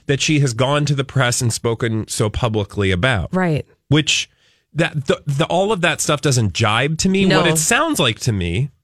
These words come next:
Speaker 1: honestly, is she had an inappropriate sexual relationship with a seventeen-year-old, maybe didn't realize that that was wrong,
Speaker 2: Mm-hmm.
Speaker 1: thought in her cultural paradigm that,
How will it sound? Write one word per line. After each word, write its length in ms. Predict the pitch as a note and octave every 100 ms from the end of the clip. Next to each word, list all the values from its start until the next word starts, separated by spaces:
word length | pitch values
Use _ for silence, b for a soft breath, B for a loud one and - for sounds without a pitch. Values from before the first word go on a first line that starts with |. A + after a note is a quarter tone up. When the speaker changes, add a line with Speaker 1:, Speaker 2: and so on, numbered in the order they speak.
| _ -
Speaker 1:
honestly, 640 | F#2+ F2 - - G2+ C#3 B B -
is 80 | B2+
she 140 | D3+
had 180 | C3+ C#3+
an 100 | E3+
inappropriate 560 | C#3 C#3 B2+ A#2+ C3+ -
sexual 400 | A2 - C#3 C3+
relationship 560 | D3 G#2+ F#2 G#2+ F#2+
with 120 | C3+ B2+
a 20 |
seventeen-year-old, 840 | - G2+ F#2 - F#2 E2+ E2 A2 B B B -
maybe 260 | C#3 D#3
didn't 220 | E3 D#3 C#3
realize 800 | C3 B2 A2 A2 A2 - -
that 160 | - A2
that 160 | A2 G2+
was 160 | G2
wrong, 440 | F#2 F2 D#2 C3+ D#3+ _ _ _ _ _ _ _ _ _ _ _ _ _ -
Speaker 2:
Mm-hmm. 200 | A3 G3
Speaker 1:
thought 360 | B3 C3+ B2 A#2+
in 140 | A2+
her 320 | G#2+ A2+ G2+ _ G#2+ -
cultural 680 | - G#2 - G#2 F#2+ G2
paradigm 640 | - A2 G2 F#2+ F#2 G2 G#2+
that, 200 | G2